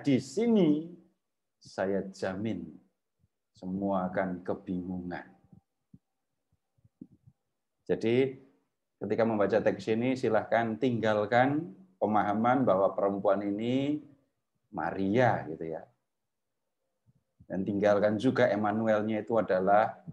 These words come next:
Yesus. Nah, jadi kita baca apa adanya, tidak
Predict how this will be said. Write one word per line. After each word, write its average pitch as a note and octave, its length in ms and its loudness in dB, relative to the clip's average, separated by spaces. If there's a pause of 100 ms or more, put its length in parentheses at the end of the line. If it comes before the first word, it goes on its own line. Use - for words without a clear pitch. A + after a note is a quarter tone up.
(280)
Yesus. F#2 640 -4 (880)
Nah, E2+ 80 -14
jadi G#2 640 -2 (920)
kita B2 240 4
baca A#2+ 720 2
apa A2 320 2
adanya, A2+ 560 0
tidak B2+ 240 2